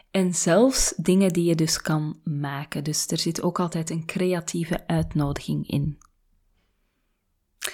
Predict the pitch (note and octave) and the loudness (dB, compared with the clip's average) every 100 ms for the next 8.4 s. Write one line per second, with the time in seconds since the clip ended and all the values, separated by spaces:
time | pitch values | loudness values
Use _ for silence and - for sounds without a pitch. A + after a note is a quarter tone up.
0 | - - _ _ _ _ - G3+ F#3 G3+ | -12 -20 _ _ _ _ -4 0 4 6
1 | C4 B3 - G#3+ G#3+ - _ - - E3+ | 6 4 2 0 -2 -14 _ -6 2 6
2 | D4 - - G3 F#3 F3+ G3+ E3+ - - | 6 4 4 8 10 12 10 8 2 4
3 | G3 A#3+ B3 G#3+ G#3 G#3 F#3+ F#3 F#3 F#3 | 6 6 6 8 8 6 0 -2 -2 -6
4 | - E3 D#3+ D#3+ D#3+ D#3+ D3+ - - E3+ | -4 -4 -2 -4 -6 -8 -8 -12 -6 -4
5 | E3+ E3 - E3 - E3 - - G3+ - | -2 -4 -2 -4 -2 0 2 2 2 2
6 | F#3+ - E3 - D#3+ - F#3 E3 D3+ - | 0 2 0 2 2 4 2 2 -2 -2
7 | - G#3+ G#3+ - - E3 D3 F#3 - C4+ | 2 2 2 -2 -2 -2 0 0 2 4
8 | D#4+ - - | 2 0 -12